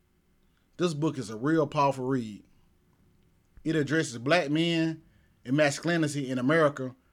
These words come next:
from a feminist point of view. So go grab your hard copy or download an ebook or audiobook,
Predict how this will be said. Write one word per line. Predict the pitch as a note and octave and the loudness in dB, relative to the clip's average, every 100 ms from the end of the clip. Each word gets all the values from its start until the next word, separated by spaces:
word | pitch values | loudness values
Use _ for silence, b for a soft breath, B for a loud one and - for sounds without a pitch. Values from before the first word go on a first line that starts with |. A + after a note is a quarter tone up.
| _ _ _ | _ _ _
from | - C3 | -6 -4
a | A2+ | -4
feminist | - E3 D3+ D3 C#3 B2+ - _ _ _ | 0 2 4 2 2 0 -8 _ _ _
point | E3 C#3+ | 0 0
of | B2+ | 2
view. | C#3+ B2 F#2 _ _ _ _ _ _ _ _ _ _ _ _ _ _ _ _ | 0 -2 -6 _ _ _ _ _ _ _ _ _ _ _ _ _ _ _ _
So | - D#3 | -10 0
go | F3+ | 0
grab | D3+ E3+ B2 | 4 2 2
your | G#2+ | -2
hard | D3+ F#3 E3+ | 6 6 6
copy | F3 E3 E3+ F#3 F#3 D3 _ _ _ | 4 2 2 -2 -4 -12 _ _ _
or | A#2+ | -6
download | B2 C#3 C#3+ B2 | 2 4 4 0
an | A#2 | -2
ebook | D#3+ E3+ D#3 F3+ - _ _ _ _ _ _ _ _ _ _ | -2 0 0 -2 -4 _ _ _ _ _ _ _ _ _ _
or | A#2 | -8
audiobook, | A2 C#3 E3+ C3 A2+ C3 D3 | 0 2 4 2 0 -4 -4